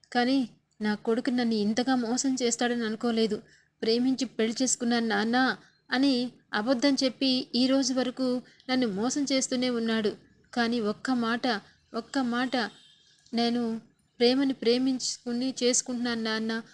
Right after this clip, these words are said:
మీరు ఉండాలి నాన్న" అని చెప్పి ఏ రోజు అనలేదు. కానీ నేను అవన్నీ పట్టించుకోలేదు, ఎందుకంటే హా,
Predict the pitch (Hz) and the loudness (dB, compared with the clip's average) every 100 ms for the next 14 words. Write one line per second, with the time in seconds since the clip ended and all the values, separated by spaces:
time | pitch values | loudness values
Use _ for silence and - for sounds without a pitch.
0 | _ - 247 233 226 262 262 240 233 233 | _ -4 0 0 2 2 2 0 0 -2
1 | 233 233 226 233 214 240 254 233 247 220 | -2 -4 -4 -2 2 2 2 0 -2 -2
2 | 214 208 202 - - _ _ - 233 220 | -2 -2 -2 -8 -16 _ _ -4 -2 0
3 | 240 226 220 208 202 220 247 214 208 220 | -2 -2 -2 -4 -2 -2 0 -2 -2 -4
4 | - 220 214 202 - - - _ - 226 | -4 -2 0 -2 -8 -20 -20 _ -6 -2
5 | 226 240 233 226 220 226 - _ _ - | -2 -2 -2 0 0 -2 -8 _ _ -10
6 | 233 | -4